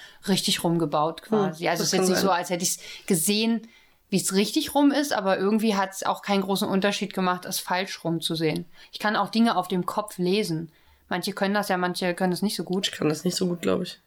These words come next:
Speaker 1: Ich hab überhaupt kein Problem damit, wenn vor mir ein Blatt in die andere Richtung liegt. Also kommt natürlich ein bisschen auf die Schrift an, aber zu lesen, was da steht.
Speaker 2: Um mal, äh, äh, Bezug zu unserem Mutter-Podcast zu nehmen, Florentin hat mal erklärt,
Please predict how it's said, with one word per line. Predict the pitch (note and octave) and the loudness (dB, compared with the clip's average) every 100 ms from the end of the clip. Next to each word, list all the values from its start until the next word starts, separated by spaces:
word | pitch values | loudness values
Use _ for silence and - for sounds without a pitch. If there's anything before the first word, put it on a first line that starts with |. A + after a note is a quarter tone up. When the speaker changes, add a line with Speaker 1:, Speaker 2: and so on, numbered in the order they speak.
| _ | _
Speaker 1:
Ich | F#3 | -2
hab | G3 | 0
überhaupt | G3+ G#3 G#3 | 2 0 2
kein | B3+ | 0
Problem | B3+ A3 A3+ B3+ | 2 2 4 6
damit, | A3+ F#3+ G3+ | 6 4 2
wenn | G#3 G3 G3 | 0 0 -2
vor | - G#3+ A3+ | 0 2 4
mir | A#3 | 4
ein | G#3+ | 4
Blatt | G3+ G3+ A3+ | 2 0 0
in | G#3+ | -2
die | F#3+ | 0
andere | G#3 G#3 G3 | 0 -2 0
Richtung | A#3 - B3+ | 0 4 6
liegt. | A#3 C4 - | 6 4 2
Also | E3 | -2
kommt | D#3 E3+ | 0 0
natürlich | E3+ E3 E3+ | 0 0 2
ein | |
bisschen | E3+ D#3 | 2 2
auf | D#3 D#3 | 0 0
die | E3+ D#3+ | -4 -6
Schrift | - - G#3 - - | -4 -2 -2 -2 -4
an, | E3 F3+ | -2 -2
aber | E3 E3 E3+ - - | 0 0 -2 -6 -20
zu | - F#3 | -2 2
lesen, | G3+ G3 | 2 2
was | F3+ E3+ | 0 0
da | |
steht. | E3+ - E3+ D3+ _ - | -2 0 0 -2 _ 0
Speaker 2:
Um | G3+ | 2
mal, | G3+ | 2
äh, | G3 F#3+ F3+ F3 - - E3 | 2 0 2 0 -2 0 0
äh, | E3 - - - _ _ | -2 -8 -20 -20 _ _
Bezug | G3+ G3+ F#3+ - A3 | -6 -4 -2 0 0
zu | - E3+ | 0 2
unserem | F3+ F3 | 4 4
Mutter-Podcast | F#3 - G#3+ - F3 - E3+ E3 | 4 4 0 0 -2 0 -2 -2
zu | - | 0
nehmen, | F3 F3+ | 4 4
Florentin | F3 G3 G3 G3+ F3+ F3+ | 4 2 4 2 4 2
hat | F3 | 2
mal | E3+ | 2
erklärt, | F3 - - F#3 F#3 | 0 -2 -2 -2 -2